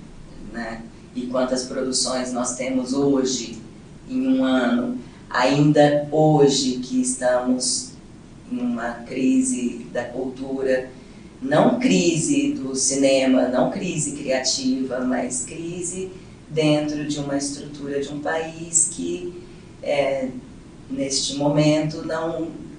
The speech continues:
não tem como, não vou dizer nem prioridade, é um governo que,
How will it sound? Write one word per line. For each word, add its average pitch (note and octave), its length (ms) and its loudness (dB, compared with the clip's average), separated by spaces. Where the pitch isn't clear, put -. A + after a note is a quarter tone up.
não D3+ 340 0
tem F3+ 540 2
como, C#3+ 680 2
não C#3+ 280 2
vou D3 100 4
dizer D3 200 0
nem E3+ 220 2
prioridade, D3 1120 2
é B2 100 0
um C3+ 140 -2
governo D#3+ 800 -2
que, F3+ 580 -6